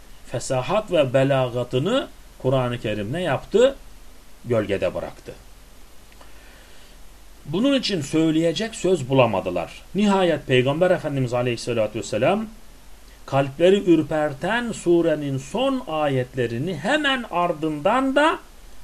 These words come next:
"Allah Subhanahu ve Teala'ya secde edin ve ibadet edin"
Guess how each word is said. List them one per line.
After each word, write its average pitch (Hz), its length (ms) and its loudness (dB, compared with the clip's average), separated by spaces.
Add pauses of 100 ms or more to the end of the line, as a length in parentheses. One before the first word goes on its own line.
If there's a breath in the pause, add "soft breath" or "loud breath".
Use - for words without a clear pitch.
(140)
"Allah 165 300 2
Subhanahu 185 720 -2
ve 170 100 -2
Teala'ya 165 760 2
secde 180 600 2
edin 190 380 -2 (260 loud breath)
ve 170 160 4
ibadet 170 720 4
edin" 190 400 0